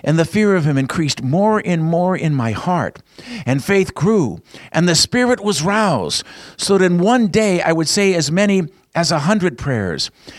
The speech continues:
and at night nearly as many." Even while I was out in the woods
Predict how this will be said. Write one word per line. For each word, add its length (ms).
and 160
at 140
night 460
nearly 720
as 240
many." 560
Even 380
while 200
I 80
was 260
out 200
in 100
the 80
woods 520